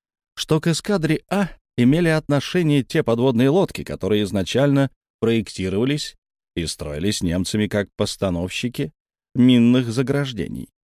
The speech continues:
и, соответственно, имели по сравнению с обычными лодками гораздо большее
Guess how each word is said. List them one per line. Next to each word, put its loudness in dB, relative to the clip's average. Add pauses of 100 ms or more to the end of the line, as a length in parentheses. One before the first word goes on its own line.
(220)
и, 2
соответственно, 0
имели 2
по 0
сравнению 2
с -6
обычными -2
лодками 0
гораздо 0
большее -2